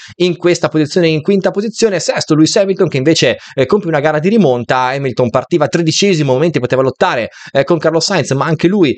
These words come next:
non ne aveva la Mercedes in questa gara di Zandvoort, ha sempre fatto molta fatica. Russell si è ritirato, Hamilton è arrivato sesto, insomma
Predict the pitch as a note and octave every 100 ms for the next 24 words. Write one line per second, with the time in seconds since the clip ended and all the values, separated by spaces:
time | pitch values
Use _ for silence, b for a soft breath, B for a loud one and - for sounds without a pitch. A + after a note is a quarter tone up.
0 | B D3 F#3 F#3+ F#3 A3 F3+ D3 D3+ D3
1 | G3+ E3 D3 C3 D3+ - D3+ D3 C#3+ C3
2 | C#3+ C3+ F#3+ F#3+ D3 G#3 G#3 D3 - D3+
3 | D#3 D3+ E3 G#3 E3 C#3+ E3 - B2 C#3
4 | C3 D3+ F#3 D3+ D3+ C#3 B2+ C3 C#3 D#3+
5 | E3+ F#3 E3+ - B2+ - D#3+